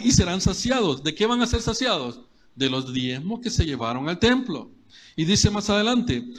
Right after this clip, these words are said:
"Para que Jehová tu Dios te bendiga en toda obra que tus manos hicieren". Es cierto, cuando usted y yo diezmamos, ¿quién es el bendecido? ¿El pastor?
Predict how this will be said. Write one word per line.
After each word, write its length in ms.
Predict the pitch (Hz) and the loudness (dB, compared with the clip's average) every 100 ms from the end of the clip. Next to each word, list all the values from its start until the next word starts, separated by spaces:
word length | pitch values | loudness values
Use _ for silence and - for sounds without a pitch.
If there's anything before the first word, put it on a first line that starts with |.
| - - | -20 0
"Para 220 | 175 170 | 4 4
que 140 | 170 175 | 4 2
Jehová 400 | 165 165 175 214 | 4 4 4 4
tu 160 | 269 | 4
Dios 440 | 247 185 170 170 - - _ | 4 4 4 2 -4 -18 _
te 140 | - 170 | 0 0
bendiga 440 | 156 151 247 220 | 2 2 2 4
en 120 | 165 | 2
toda 280 | 180 220 226 | 4 4 4
obra 300 | 220 202 233 | 4 4 4
que 120 | 233 226 | 2 0
tus 240 | 185 160 | 0 0
manos 340 | 165 170 180 | 0 2 0
hicieren". 760 | 208 - 247 254 220 123 117 - - - | 0 2 2 2 0 -2 -8 -16 -20 -4
Es 160 | 196 - | 0 2
cierto, 640 | 254 262 254 160 123 - _ - | 2 2 0 -4 -4 -10 _ -2
cuando 260 | 185 180 | 0 2
usted 420 | 180 170 240 247 214 | 2 2 -2 -2 -2
y 120 | 208 | 0
yo 300 | 240 190 147 | 0 0 0
diezmamos, 720 | 185 190 190 226 240 196 202 | 4 4 4 4 4 2 0
¿quién 280 | - 233 240 | -2 0 2
es 140 | 240 240 | 4 2
el 100 | 226 | 2
bendecido? 640 | 240 247 240 294 165 110 - - _ _ - - _ _ _ _ _ _ _ _ _ _ _ _ _ _ _ _ _ _ _ _ _ - | 0 0 2 2 0 -10 -18 -20 _ _ -20 -20 _ _ _ _ _ _ _ _ _ _ _ _ _ _ _ _ _ _ _ _ _ -8
¿El 120 | 120 | -8
pastor? 520 | 107 147 208 185 - | -6 -2 -2 -4 -12